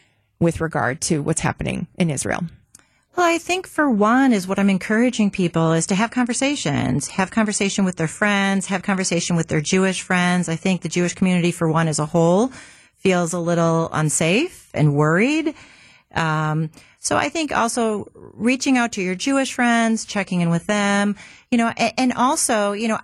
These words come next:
Speaker 2: I certainly have strong feelings about Israel, but what I encourage people to do is ask questions, ask questions,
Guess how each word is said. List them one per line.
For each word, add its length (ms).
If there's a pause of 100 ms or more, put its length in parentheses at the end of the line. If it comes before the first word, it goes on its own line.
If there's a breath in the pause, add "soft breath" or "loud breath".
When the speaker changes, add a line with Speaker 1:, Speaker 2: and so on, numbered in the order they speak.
Speaker 2:
I 200
certainly 320
have 100
strong 220
feelings 340
about 240
Israel, 580
but 120
what 140
I 40
encourage 580
people 300
to 100
do 180
is 200
ask 200
questions, 680
ask 220
questions, 520